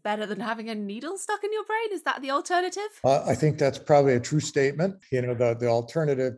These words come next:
Speaker 2: probably would be to sample your cerebrospinal fluid, which is also pretty invasive and something that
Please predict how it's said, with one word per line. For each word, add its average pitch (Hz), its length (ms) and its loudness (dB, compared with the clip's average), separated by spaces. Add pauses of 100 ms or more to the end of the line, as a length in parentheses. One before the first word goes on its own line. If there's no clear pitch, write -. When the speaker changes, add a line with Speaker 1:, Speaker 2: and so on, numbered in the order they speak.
Speaker 2:
probably 131 420 0
would 120 280 -2
be 120 240 -2
to 120 240 -6
sample 120 520 0
your 113 300 0
cerebrospinal 123 960 0
fluid, 139 360 2 (100)
which 120 200 -8
is 117 140 -4
also 120 500 0
pretty 127 220 -2
invasive 120 600 -2
and 117 120 -4
something 120 420 -2
that 113 180 0